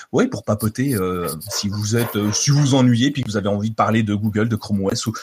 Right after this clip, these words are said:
ou je ne sais quoi, euh, de la vie de tous les jours, on sera très heureux de vous répondre le plus rapidement possible. Alors, pour l'instant, on n'est pas des milliers, donc on peut vous rompre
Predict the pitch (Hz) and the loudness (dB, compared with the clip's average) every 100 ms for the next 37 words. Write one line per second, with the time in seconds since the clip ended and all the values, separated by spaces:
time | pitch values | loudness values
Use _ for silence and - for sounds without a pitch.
0 | - - 117 120 113 - 101 110 117 104 | -16 -6 -2 2 0 -2 -4 0 0 0
1 | 92 95 117 101 131 - 147 127 110 160 | -2 0 0 2 0 0 4 4 4 2
2 | 151 113 113 - - 107 107 107 139 123 | 2 -2 -6 -6 -4 -2 0 0 2 2
3 | 117 104 151 165 - - - 120 117 123 | 2 2 2 0 -4 -14 -2 -2 2 2
4 | 117 113 104 98 98 151 117 92 113 110 | 2 4 2 2 -2 0 0 -2 -2 -2
5 | 113 147 98 - 120 113 117 107 110 123 | -2 -4 -4 -4 0 2 4 4 2 2
6 | 101 - 104 147 139 110 104 139 | -2 -8 -14 -8 -4 -2 -2 -4